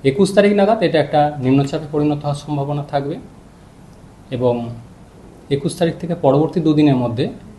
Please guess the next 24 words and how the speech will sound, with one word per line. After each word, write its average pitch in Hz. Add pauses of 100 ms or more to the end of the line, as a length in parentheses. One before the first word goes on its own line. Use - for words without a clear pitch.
(260)
এটি 131
ইনটেনসিটি 139
বাড়িয়ে 127
একটি 135
গভীর 127
নিম্নচাপ 113
অর্থাৎ 117
ডিপ্রেশনে 127 (360)
পরিণত 117
হওয়ার 127
সম্ভাবনা 104
থাকবে। 101 (1120)
প্রত্যাশিত 175
গতির 147
অভিমুখ 170 (160)
পশ্চিম, 165
উত্তর 120
পশ্চিমের 147
দিকে, 143 (880)
mainly 151 (320)
দক্ষিণ 143
বঙ্গোপসাগর 147 (100)
এবং 147
সংলগ্ন 127